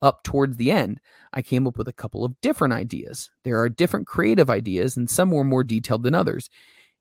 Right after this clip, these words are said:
It's all supposed to formulate into this big plan that is underway." Uh, while he was on Chris Jericho's cruise in October,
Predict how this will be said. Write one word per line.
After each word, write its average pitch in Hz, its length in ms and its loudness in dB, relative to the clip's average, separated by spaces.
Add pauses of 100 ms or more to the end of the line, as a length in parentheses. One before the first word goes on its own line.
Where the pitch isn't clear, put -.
(100)
It's 170 400 2
all 143 380 6
supposed 156 500 2
to 127 80 0
formulate 120 600 0
into 117 400 -4
this 110 180 -8
big 127 300 -4
plan 123 380 -2
that 127 200 -6
is 123 400 2 (140)
underway." 107 920 -6 (1160)
Uh, 110 180 4
while 165 580 6
he 151 180 2
was 131 220 0
on 131 80 0
Chris 131 240 0
Jericho's 123 480 0
cruise 170 480 0
in 123 60 0
October, 147 560 2